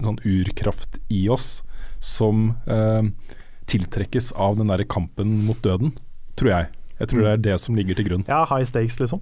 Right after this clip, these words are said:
Speaker 1: Ja.
Speaker 2: Mm. Ja, jeg tenker sånn i forhold til spill, da, så er det ofte, jeg merker at spill for meg ofte er underholdende mer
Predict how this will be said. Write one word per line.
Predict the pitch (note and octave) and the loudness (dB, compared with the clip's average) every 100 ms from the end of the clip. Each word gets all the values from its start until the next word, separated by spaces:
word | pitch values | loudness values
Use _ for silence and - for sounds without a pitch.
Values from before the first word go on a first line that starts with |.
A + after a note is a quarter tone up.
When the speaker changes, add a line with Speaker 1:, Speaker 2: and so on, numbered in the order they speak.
| - | -4
Speaker 1:
Ja. | - F2+ - - D3 | -2 -2 -4 -8 -2
Speaker 2:
Mm. | A#2 A2 - - - - - - - - - - - - - | -2 -2 -6 -8 -8 -8 -8 -10 -12 -10 -12 -8 -8 -6 -2
Ja, | A#2 F3 G3+ | 0 0 0
jeg | F3+ | 2
tenker | F#3 E3+ | 2 2
sånn | F#3 | 2
i | |
forhold | F3+ D3+ | 2 2
til | E3+ | 0
spill, | - D3+ G#3+ | 0 0 2
da, | G#3 | 2
så | - C#3+ | 4 4
er | D3 | 4
det | E3 | 2
ofte, | D3 - C#3+ D3+ D3+ C#3+ - - - - - | 0 -2 0 2 2 -2 -6 -14 -16 -18 -8
jeg | - | -2
merker | D3+ C3 C#3+ | 0 0 -2
at | - | -2
spill | - - B2 B2+ | -4 -2 0 0
for | D3 B2+ | 2 2
meg | C#3 | 2
ofte | A#2+ - A#2 | 0 -2 0
er | A2 A#2+ A#2+ - - - - - | 2 0 -2 -12 -20 -20 -8 -2
underholdende | A#2+ G#2 G2+ A#2+ A#2+ | 0 2 0 2 2
mer | G#2+ | 2